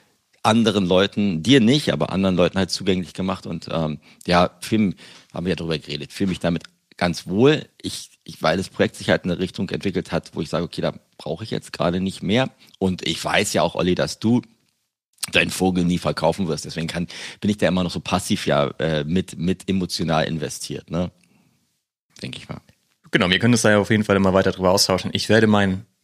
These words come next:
Speaker 2: also geplant zumindest erstmal auch nicht verkaufen. Ich find's aber richtig, dass du das gemacht hast, weil es ja wirklich so ist. Das, es ist halt nicht dein, dein Ding, der ganze Art-Sektor und so weiter. Was willst du da noch? Und jetzt
Speaker 1: Ja.
Speaker 2: hattest du ja wirklich die Möglichkeit, alle drei Assets auf einmal zu verkaufen.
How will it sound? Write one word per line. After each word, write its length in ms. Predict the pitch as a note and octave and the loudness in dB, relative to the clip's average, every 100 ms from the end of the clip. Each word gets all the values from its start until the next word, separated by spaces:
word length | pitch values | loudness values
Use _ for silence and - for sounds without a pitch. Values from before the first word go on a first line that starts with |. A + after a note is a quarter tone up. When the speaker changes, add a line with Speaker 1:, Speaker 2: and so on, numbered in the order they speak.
| _ F#2+ | _ -4
Speaker 2:
also 160 | F2+ | -2
geplant 540 | F2 - - F#2 A#2 A#2+ | -2 -4 0 2 2 0
zumindest 380 | F#2+ G2+ F2 F2 | -2 -2 -2 -2
erstmal 320 | F2 F2 F2 | -4 -2 -4
auch 100 | F2 | -4
nicht 180 | F2 - | -6 -4
verkaufen. 460 | A#2+ B2 B2+ A2+ | -4 -2 0 0
Ich 120 | F#2+ | -2
find's 200 | A#2+ A2 | 0 0
aber 160 | G2+ F#2+ | 0 0
richtig, 240 | G2+ G#2 | -2 -4
dass 160 | G2 - | -2 -2
du 60 | F#2+ | -2
das 140 | F2+ | -2
gemacht 300 | E2+ F2+ - | -2 -6 -4
hast, 180 | F2+ - | -4 -4
weil 120 | F2 | -4
es 100 | F#2 | -2
ja 120 | F#2+ F2 | -2 -2
wirklich 300 | F2+ F2+ - | -6 -8 -8
so 80 | |
ist. 260 | - E2 - | -8 -10 -8
Das, 240 | F2 - _ _ _ _ _ | -10 -10 _ _ _ _ _
es 200 | - - | -14 -4
ist 120 | G#2+ - | -2 0
halt 140 | F#2 | 0
nicht 180 | F2+ - | -2 0
dein, 320 | F2+ F2 F2+ | 0 0 -4
dein 220 | E2+ F2 E2+ | -4 -2 2
Ding, 300 | F#2+ A#2+ C3 _ _ | 0 0 -6 _ _
der 100 | F#2+ | -2
ganze 300 | F#2 G2+ - | 0 -2 -2
Art-Sektor 500 | F2+ G2 - F#2+ G2 | -2 -2 -4 -4 -4
und 120 | - G2 | -6 -4
so 100 | F#2 | 0
weiter. 320 | F#2+ G#2+ F2+ | 0 0 -2
Was 120 | - | -2
willst 180 | G#2 - | -4 -2
du 40 | |
da 140 | E2+ E2 | -2 -2
noch? 240 | A2 - _ _ - | -4 -6 _ _ -8
Und 40 | F2+ | -4
jetzt 120 | - | 0
Speaker 1:
Ja. 40 | |
Speaker 2:
hattest 220 | G2+ G#2+ | 0 2
du 40 | F#2+ | 2
ja 80 | F#2 | 0
wirklich 180 | G2+ G#2+ | -2 -4
die 80 | |
Möglichkeit, 500 | F2+ E2+ - - F2 | -4 -4 -6 -4 -2
alle 460 | E2+ F#2 G2 G2 - _ _ - | 0 0 2 0 -4 _ _ -6
drei 360 | E2+ F#2+ A2 - | 0 2 2 0
Assets 360 | F#2 G2 - | -2 -2 -4
auf 160 | F2 - | -6 -4
einmal 260 | F2 F2+ | -4 -2
zu 100 | - | -6
verkaufen. 520 | F#2 - D#2+ - G2 | -10 -8 -6 -6 -10